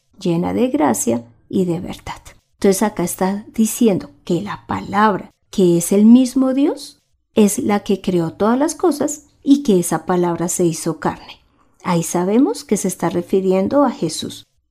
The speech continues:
Y mira lo que dice en Isaías cuarenta veintiocho. "¿No lo has sabido? ¿No has oído que el Señor es el Dios eterno que creó los confines de la tierra? No se cansa ni se fatiga, y su entendimiento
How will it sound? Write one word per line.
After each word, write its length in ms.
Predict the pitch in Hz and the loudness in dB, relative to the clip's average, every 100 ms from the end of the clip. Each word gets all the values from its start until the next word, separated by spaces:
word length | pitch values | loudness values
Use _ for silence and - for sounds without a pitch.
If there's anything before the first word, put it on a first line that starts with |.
| - | 4
Y 120 | 247 | 6
mira 220 | 269 285 | 6 4
lo 140 | 294 294 | 2 0
que 120 | 202 | -2
dice 200 | 196 214 | 0 2
en 120 | 226 | 2
Isaías 640 | 233 226 180 180 175 185 _ | 2 0 0 0 0 -4 _
cuarenta 520 | 214 202 202 196 202 | 0 2 2 0 -2
veintiocho. 580 | 190 175 - 294 311 - _ _ _ - | -2 -2 0 0 0 -6 _ _ _ 0
"¿No 200 | 180 170 | 2 2
lo 140 | 180 | 2
has 140 | 190 | 0
sabido? 500 | - 208 220 240 294 466 _ _ _ _ _ | -2 -2 2 2 2 -4 _ _ _ _ _
¿No 180 | 220 233 | 6 6
has 220 | 247 240 | 6 2
oído 340 | 277 277 285 285 | 2 2 2 2
que 100 | 277 | 0
el 80 | 240 | 0
Señor 580 | - 190 180 180 185 _ _ _ - | 0 2 2 0 -2 _ _ _ 0
es 220 | 233 247 | 0 4
el 140 | 240 | 2
Dios 300 | 233 247 240 | 4 2 2
eterno 600 | 254 254 285 285 294 392 - _ _ | -2 -2 2 2 2 -4 -8 _ _
que 180 | - 214 | -2 -2
creó 300 | - 214 190 | 0 -2 0
los 200 | 190 233 | 0 -4
confines 580 | - 262 240 190 196 220 | -2 -2 0 0 0 -2
de 100 | 269 | -2
la 220 | 262 247 | -2 -2
tierra? 320 | 220 233 320 494 _ _ _ _ | 2 2 0 -8 _ _ _ _
No 220 | 214 233 240 | 6 6 6
se 260 | 285 285 | 2 0
cansa 520 | 285 294 302 294 359 - _ | 2 2 2 0 -4 -8 _
ni 200 | - 233 | 6 6
se 180 | 226 180 | 6 -4
fatiga, 580 | - 143 - 262 - - _ - | -6 -10 -2 0 0 -8 _ -4
y 120 | 226 | -4
su 120 | - | 0
entendimiento 960 | 185 185 185 180 175 185 226 240 349 | -2 0 -2 0 -2 0 0 0 -4